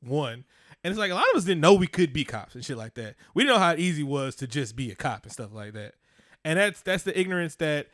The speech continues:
one is we're ignorant to it, and that's the ignorance that betrayed, like, like, put upon us and stuff like that. Like, a lot of felons think they can't vote. You think, they think just because they have a felony, you can't vote. That is so not true and stuff like that. And I love my boy,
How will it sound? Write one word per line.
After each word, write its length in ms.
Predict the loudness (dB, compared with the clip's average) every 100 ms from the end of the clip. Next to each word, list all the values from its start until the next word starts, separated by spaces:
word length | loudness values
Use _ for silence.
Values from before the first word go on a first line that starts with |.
| _ _ _
one 360 | -4 0 2 2
is 400 | 0 0 0 -4
we're 200 | 0 0
ignorant 420 | 0 -2 -2 -4 2
to 200 | 4 4
it, 240 | 0 -4 _
and 240 | -4 -2
that's 120 | -4 -6
the 80 | -6
ignorance 280 | -4 -6 -6
that 340 | -10 -10 -12
betrayed, 480 | -12 -2 0 0 -2 -4
like, 220 | -6 -4
like, 200 | -10 2
put 200 | 6 6
upon 260 | 4 -2 -6
us 140 | -12
and 80 | -16
stuff 160 | -16 -16
like 140 | -14
that. 220 | -12 -12 -14 -18 -2
Like, 180 | 0
a 60 | 2
lot 160 | 2 2
of 60 |
felons 260 | 2 0 0
think 180 | -4 -4
they 80 | -4
can't 200 | -4 -2
vote. 160 | -2
You 140 | -2 -2
think, 320 | -2 -4 -4
they 140 | -4
think 320 | -2 -4 -6 -2
just 260 | -4 -4
because 220 | -6 -6 -4
they 80 |
have 180 | -6 -6
a 40 | -4
felony, 420 | -2 -2 -4 -12 -16 -16
you 80 |
can't 200 | -4 -2
vote. 200 | -2 -4
That 140 | -4 -10
is 100 | -10
so 460 | -14 -6 4 4
not 200 | 4 -2 -10
true 180 | -14
and 100 | -16
stuff 220 | -14 -14 -14
like 140 | -16
that. 200 | -14 -16 _ _ -6
And 100 | -2
I 40 |
love 180 | 0 0
my 140 | -2 -4
boy, 280 | -2 -2